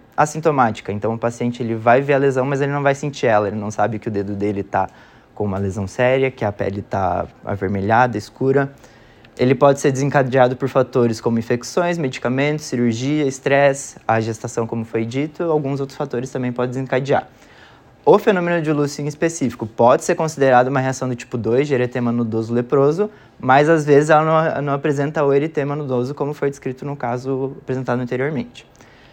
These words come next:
Ela pode ser acompanhada de febre, hepatosplenomegalia,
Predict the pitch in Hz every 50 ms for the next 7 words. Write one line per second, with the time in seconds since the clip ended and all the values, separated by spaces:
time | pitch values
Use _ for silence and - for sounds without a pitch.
0 | - - _ - - 110 110 110 110 113 110 110 107 - - - 131 131 151 165
1 | 165 175 185 - - 165 151 151 160 151 139 139 143 139 131 120 117 120 117 117
2 | 117 113 110 117 110 - - 123 131 156 170 170 175 175 175 - 123 123 - -
3 | - 131 127 127 123 123 120 117 117 120 117 110 117 127 147 165 180 170 165